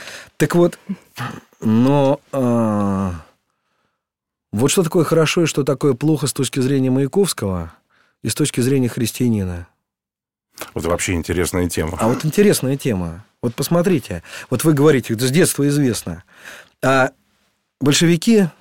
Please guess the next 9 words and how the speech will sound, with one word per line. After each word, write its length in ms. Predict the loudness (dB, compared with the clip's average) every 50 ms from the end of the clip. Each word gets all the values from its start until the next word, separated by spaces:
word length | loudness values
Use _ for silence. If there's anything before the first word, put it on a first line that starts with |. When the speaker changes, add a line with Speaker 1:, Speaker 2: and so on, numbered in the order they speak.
| _ _ _ _ -2
Speaker 1:
говорили 400 | 2 4 4 6 6 4 4 2
о 180 | 2 0 -2 -2
том, 360 | 2 2 4 4 4 2 0 _ _ _ _ _ _ _ _ _ _ 0
и 100 | 2 2 2 2 2
Маяковский 520 | 2 0 0 0 -2 -4 -4 -4 -4 -6
это 100 | -6 -6
признавал, 640 | -4 -4 -4 -2 -2 0 0 2 2 0 0 -2 -4 -4
к 60 | -2
сожалению, 580 | 0 0 2 2 2 2 0 0 0 -2 -6